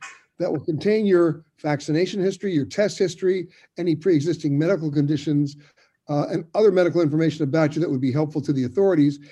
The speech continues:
in order to let you go somewhere. The problem is there is no central clearinghouse.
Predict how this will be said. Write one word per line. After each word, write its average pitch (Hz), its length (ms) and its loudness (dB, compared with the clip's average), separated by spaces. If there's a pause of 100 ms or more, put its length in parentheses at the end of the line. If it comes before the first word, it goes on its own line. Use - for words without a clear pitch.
(120)
in 185 80 -8
order 165 200 0
to 147 100 4
let 151 260 2
you 151 260 2 (120)
go 185 220 4
somewhere. 117 600 -4 (440)
The 196 100 -8
problem 208 540 2
is 127 480 -4 (540)
there 175 180 0
is 135 80 -2
no 226 160 2
central 208 400 -2
clearinghouse. 135 720 -4